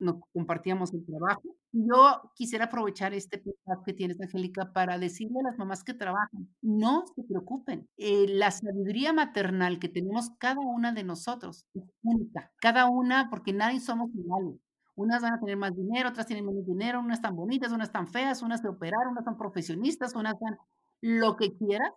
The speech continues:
En-, dentro de toda nuestra diversidad hay algo que sí tenemos cada una de nosotros, una sabiduría maternal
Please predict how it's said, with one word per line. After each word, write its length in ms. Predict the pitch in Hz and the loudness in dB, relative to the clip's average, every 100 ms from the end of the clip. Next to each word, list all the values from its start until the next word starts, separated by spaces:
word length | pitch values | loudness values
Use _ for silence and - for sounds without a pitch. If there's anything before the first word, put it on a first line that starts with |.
| - | -2
En-, 360 | 208 196 185 | -2 -2 0
dentro 440 | 185 202 180 190 190 | 2 2 2 0 0
de 140 | 190 | 0
toda 380 | 185 - 262 330 | -2 -2 2 4
nuestra 340 | 302 294 208 | 2 0 -4
diversidad 640 | 185 180 185 185 175 220 - _ - | -2 -2 -2 -4 -2 -2 -2 _ -2
hay 180 | 190 202 | 0 0
algo 320 | 202 214 - | -4 -6 -2
que 140 | 180 | -2
sí 320 | 170 - 233 233 | -2 -4 -4 -2
tenemos 380 | 220 208 202 | -4 -4 -8
cada 280 | - 190 190 | -6 -4 -2
una 300 | 185 180 180 | -2 -2 -2
de 80 | 170 | -4
nosotros, 640 | 165 160 139 127 - - _ - | -6 -8 -12 -14 -18 -20 _ -6
una 220 | 180 185 185 | -2 -2 -2
sabiduría 560 | 175 160 156 170 196 | 0 0 0 0 0
maternal 760 | 190 165 165 143 135 165 254 | 0 -2 -4 -6 -2 -2 -2